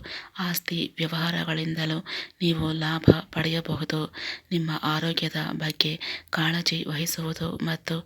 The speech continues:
ಕಠಿಣ ಮಾತುಗಳನ್ನು ಆಡುವುದನ್ನು ತಪ್ಪಿಸುವುದು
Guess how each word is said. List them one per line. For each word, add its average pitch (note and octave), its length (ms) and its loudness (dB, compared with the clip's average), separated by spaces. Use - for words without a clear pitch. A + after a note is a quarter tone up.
ಕಠಿಣ E3+ 380 2
ಮಾತುಗಳನ್ನು E3 800 0
ಆಡುವುದನ್ನು E3 720 6
ತಪ್ಪಿಸುವುದು D#3+ 720 -2